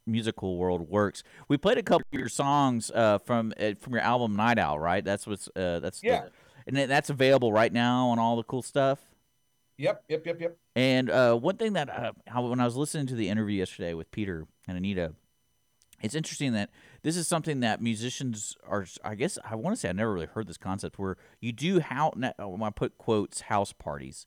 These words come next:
Speaker 1: Uh, basically, you'll perform for a certain, uh, av-, uh, venue,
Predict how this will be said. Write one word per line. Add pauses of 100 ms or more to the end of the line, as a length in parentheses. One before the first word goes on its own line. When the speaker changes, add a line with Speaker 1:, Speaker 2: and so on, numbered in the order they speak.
(440)
Speaker 1:
Uh,
basically,
you'll
perform (640)
for
a
certain, (520)
uh,
av-,
uh, (100)
venue,